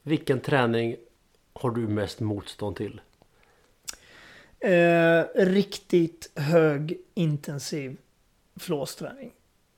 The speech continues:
Speaker 2: A K A crossfit. <laughs> Nej, men det, det är väl, eh, det är väl min sämsta gren, ska jag säga. Jag är inte, där, eh, där är jag inte bra. Jag trivs inte där.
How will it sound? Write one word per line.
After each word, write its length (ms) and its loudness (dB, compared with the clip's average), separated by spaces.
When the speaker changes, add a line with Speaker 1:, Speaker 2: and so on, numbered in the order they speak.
Speaker 2:
A 180 0
K 80 -4
A 240 -4
crossfit. 520 0
<laughs> 100 8
Nej, 200 6
men 120 8
det, 200 10
det 100 6
är 100 10
väl, 220 6
eh, 600 4
det 120 6
är 80 8
väl 140 4
min 240 -4
sämsta 500 -8
gren, 380 -12
ska 160 -14
jag 80 -10
säga. 200 -8
Jag 320 0
är 40 6
inte, 380 0
där, 420 2
eh, 60 -8
där 280 0
är 40 -2
jag 120 -4
inte 240 -10
bra. 300 -10
Jag 280 -2
trivs 320 -6
inte 180 -10
där. 280 -12